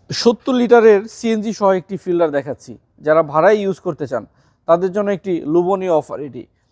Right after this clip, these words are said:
কারণ সিএনজি সিলিন্ডারে সিএনজি ঢুকে খুবই কম, অল্প টাকার সিএনজি ঢুকে পাঁচশো, অনেক সময় ছয়শো সর্বোচ্চ, কিন্তু সিক্সটি লিটারে দেখবেন আপনি সাতশো টাকার এলপিজি ঢুকে গেছে খুব ইজিলি।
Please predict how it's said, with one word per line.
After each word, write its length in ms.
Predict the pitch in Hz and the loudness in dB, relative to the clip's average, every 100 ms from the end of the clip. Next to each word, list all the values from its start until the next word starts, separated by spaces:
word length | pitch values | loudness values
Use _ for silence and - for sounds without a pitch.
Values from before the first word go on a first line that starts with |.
| _ _ - | _ _ -2
কারণ 280 | 165 170 170 - _ _ _ | 0 0 -2 -12 _ _ _
সিএনজি 540 | - - 233 233 233 | -18 -4 0 0 0
সিলিন্ডারে 540 | 202 226 220 226 190 196 | -2 -2 2 2 2 0
সিএনজি 380 | - 226 214 | -4 -6 -4
ঢুকে 260 | 208 190 196 | -6 -6 -6
খুবই 260 | - 185 180 | -6 -10 -6
কম, 320 | 180 131 104 _ _ _ _ _ - | -2 -2 -4 _ _ _ _ _ -2
অল্প 260 | 185 185 202 | 0 0 0
টাকার 260 | 196 185 | 0 -2
সিএনজি 340 | 165 185 165 156 | -4 -4 -4 -6
ঢুকে 320 | 131 123 117 - - | -6 -10 -12 -10 -2
পাঁচশো, 500 | 151 - - 151 147 | -2 -2 -4 -2 -2
অনেক 240 | 143 135 | -6 -12
সময় 200 | - 143 | -10 -12
ছয়শো 520 | - 147 127 - 139 131 | -8 -6 -6 -8 -10 -2
সর্বোচ্চ, 520 | 190 196 196 - 131 - _ _ _ _ _ _ | 0 0 -2 -6 -8 -10 _ _ _ _ _ _
কিন্তু 260 | 156 165 190 | -6 -4 -2
সিক্সটি 340 | 240 220 - | -2 -2 -2
লিটারে 280 | 233 208 214 | -2 0 2
দেখবেন 240 | 202 202 | 2 2
আপনি 160 | 202 180 | -2 -6
সাতশো 360 | - 185 - 175 | -6 -6 -6 -4
টাকার 280 | 170 165 156 _ _ - | -2 -2 -4 _ _ -8
এলপিজি 360 | 165 156 160 | -6 -4 -4
ঢুকে 260 | 151 139 147 | -2 -2 -2
গেছে 180 | 139 139 | -4 -8
খুব 200 | - 139 | -6 -4
ইজিলি। 340 | 131 120 104 | -4 -4 -12